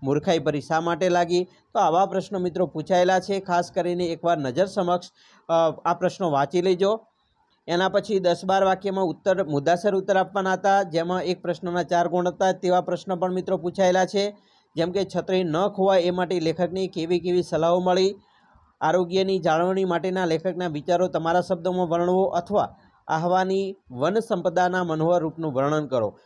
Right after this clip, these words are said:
તો આવા ગદ્યખંડની અંદરથી મિત્રો પાઠમાંથી જે ગદ્યખંડના પાઠો છે એમાંથી પ્રશ્નો પૂછાયેલા છે. વિભાગ બીની વાત કરીએ તો વિભાગ બીમાં મિત્રો તમારે શું પૂછાયું છે? તો એમાં પણ જોડકા છે સૌપ્રથમ, જેમાં પદ્ય કૃતિ અને એની સામે કર્તા છે.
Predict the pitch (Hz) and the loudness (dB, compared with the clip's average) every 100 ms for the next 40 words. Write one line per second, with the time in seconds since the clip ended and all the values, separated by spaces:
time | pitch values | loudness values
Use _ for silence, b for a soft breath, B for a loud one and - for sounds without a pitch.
0 | b 175 170 185 190 156 127 123 175 185 | b 0 2 4 2 0 -2 0 0 0
1 | 180 185 185 185 190 185 180 190 175 175 | -2 -2 0 -2 0 -4 -2 -4 -2 0
2 | 175 170 185 170 170 170 160 123 160 160 | 0 -2 -12 -4 -2 0 -2 0 -4 -2
3 | 127 170 165 175 180 156 160 180 214 208 | -2 -4 -4 -4 -4 0 0 2 0 0
4 | 135 156 165 180 185 175 190 165 180 190 | -4 -2 -2 -2 -4 -4 -6 -6 -2 2
5 | 185 185 202 196 202 _ _ _ _ _ | 2 2 0 -6 -8 _ _ _ _ _
6 | _ - _ _ b b b 151 135 190 | _ -20 _ _ b b b -2 2 2
7 | 180 180 196 196 202 202 196 196 196 196 | 2 2 4 4 2 0 2 2 2 0
8 | 151 156 190 180 190 196 196 196 196 185 | 0 0 0 0 -2 0 -2 -2 -2 0
9 | 196 196 190 202 170 160 160 147 131 131 | 0 0 -2 -4 -4 -2 0 0 -2 -8
10 | 101 b b b - 175 165 175 185 196 | -10 b b b -6 -2 0 0 0 0
11 | 180 156 156 190 185 214 190 196 185 175 | 2 0 2 0 0 -2 0 0 0 0
12 | 208 196 190 b b - 160 180 156 131 | 0 0 -4 b b -4 0 0 0 0
13 | 175 180 185 165 202 196 175 160 170 196 | 0 0 0 0 0 0 0 -4 -4 -2
14 | 202 180 185 160 151 151 135 143 107 | -2 -2 0 -2 0 0 0 -4 -10